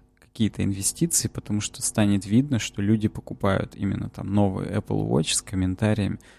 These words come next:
«Блин, хоть кардиограмму се-, смерю, наконец-то, там, не будет у меня проблем с сердцем», там, и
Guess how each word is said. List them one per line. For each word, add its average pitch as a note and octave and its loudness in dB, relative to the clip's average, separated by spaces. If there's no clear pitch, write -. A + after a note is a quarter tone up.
«Блин, G#2+ 4
хоть G2+ -2
кардиограмму G#2 2
се-, - -4
смерю, G#2 4
наконец-то, G2 -4
там, - -10
не G#2+ 4
будет G#2 2
у G#2 2
меня G2+ 4
проблем G2+ 0
с - -4
сердцем», - -4
там, - -18
и - -18